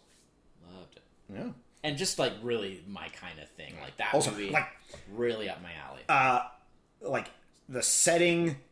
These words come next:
Speaker 2: the music, also,
Speaker 1: Yeah.
Speaker 2: like, real
Speaker 1: Yeah, they paid for the real stuff, man.
Speaker 2: Yeah.
Speaker 1: They, they went all the way. They,
Speaker 2: Yeah.
Speaker 1: they made it very, um, the, the per-, they really, uh,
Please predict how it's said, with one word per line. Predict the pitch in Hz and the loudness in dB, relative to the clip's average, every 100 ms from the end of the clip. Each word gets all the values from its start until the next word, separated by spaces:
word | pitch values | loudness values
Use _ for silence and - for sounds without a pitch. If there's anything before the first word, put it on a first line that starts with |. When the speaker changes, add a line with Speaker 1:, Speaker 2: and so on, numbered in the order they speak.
| _ | _
Speaker 2:
the | - | -8
music, | 101 117 160 143 160 147 - - - _ _ - | -2 2 4 6 4 2 -2 -12 -14 _ _ 0
also, | 123 120 104 | 0 0 0
Speaker 1:
Yeah. | 98 | 0
Speaker 2:
like, | 110 - - _ _ _ _ _ 120 | 0 -2 -14 _ _ _ _ _ -6
real | 131 131 147 160 180 175 151 - | -2 0 4 8 10 10 8 4
Speaker 1:
Yeah, | 139 165 | 4 4
they | 156 | 4
paid | 151 160 180 | 2 0 0
for | 175 165 151 | 0 -4 -2
the | 143 | 0
real | 143 147 | 0 0
stuff, | - 147 160 - | 0 2 2 -2
man. | 110 120 120 | -8 -8 -4
Speaker 2:
Yeah. | 113 | -2
Speaker 1:
They, | 117 110 | -2 -2
they | 113 117 | -4 -4
went | 123 117 | -4 -6
all | 113 113 | -4 -6
the | |
way. | 110 120 110 | -4 -4 -2
They, | 98 | -4
Speaker 2:
Yeah. | 95 95 | -4 -6
Speaker 1:
they | 101 | -10
made | 101 101 | -10 -10
it | - | -8
very, | 98 95 101 98 | -8 -6 -6 -6
um, | 90 87 80 87 _ _ _ _ _ _ _ _ _ _ - | -6 -8 -14 -20 _ _ _ _ _ _ _ _ _ _ -10
the, | 98 80 | -10 -8
the | 95 | -12
per-, | - 101 | -12 -10
they | 82 95 | -8 -8
really, | 95 101 101 92 90 | -6 -6 -6 -4 -4
uh, | 85 82 | -6 -6